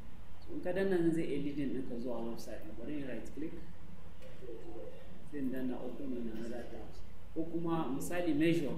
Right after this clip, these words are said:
akan me? Aka ce change in the inflation adjusted value of all goods and services produced by the economy. Mun yi wannan duk kun sani ko?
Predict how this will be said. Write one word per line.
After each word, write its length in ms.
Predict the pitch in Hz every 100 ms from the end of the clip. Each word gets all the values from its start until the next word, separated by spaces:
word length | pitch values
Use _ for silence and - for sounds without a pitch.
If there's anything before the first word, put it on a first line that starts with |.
| - - -
akan 300 | - - 165
me? 160 | 139 120 - - - -
Aka 160 | 170 175
ce 100 | 160
change 260 | - 233 220
in 240 | 165 165 151
the 200 | 156 143
inflation 580 | 143 156 175 175 180
adjusted 580 | - - 151 147 - 147 127
value 340 | 135 131 131 -
of 100 | 113 127
all 220 | 139 156
goods 280 | 143 139 -
and 200 | 156 156
services 580 | - 139 135 135 131 123 -
produced 400 | 113 123 - 117
by 160 | 113
the 160 | 107 101
economy. 440 | 98 123 117 110 - - - 139
Mun 200 | 165 185
yi 20 |
wannan 460 | 190 185 165 131 160
duk 160 | 156
kun 100 | 170
sani 320 | - 170 139
ko? 260 | 156 220